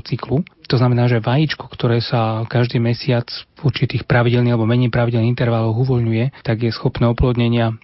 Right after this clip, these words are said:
asi tých dvadsaťštyri hodín a že spermie prežijú tri až päť dní. A podľa tohto sa dalo pomerne dobre vypočítať u väčšiny žien ich cyklus, tým pádom aj moment ovulácie a niekoľko dní, kedy by bolo možné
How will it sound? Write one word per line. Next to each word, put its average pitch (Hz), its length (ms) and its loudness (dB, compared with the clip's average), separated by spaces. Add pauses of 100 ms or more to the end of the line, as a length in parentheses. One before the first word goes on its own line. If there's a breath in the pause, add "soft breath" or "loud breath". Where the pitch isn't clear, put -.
asi - 240 -4
tých 117 240 -2
dvadsaťštyri 120 480 0
hodín 127 320 0
a 123 80 0
že 120 160 -2
spermie 117 480 0
prežijú 117 480 0
tri 127 320 0 (240)
až - 240 -10
päť 113 240 2
dní. 123 100 2 (380 loud breath)
A - 80 -10
podľa 185 320 2
tohto - 560 -2
sa 143 160 -2
dalo 143 480 0
pomerne 135 720 0
dobre 135 400 0
vypočítať 131 480 0
u 123 80 2
väčšiny 127 400 0
žien 123 560 0
ich - 240 -16
cyklus, 185 480 0
tým 135 160 2
pádom 123 320 0
aj 131 480 0 (160)
moment 127 480 2
ovulácie 127 640 0 (160)
a 120 320 -2
niekoľko 123 480 0
dní, 120 240 0
kedy 120 320 -2
by 123 80 -2
bolo 120 320 0 (160 loud breath)
možné 120 560 0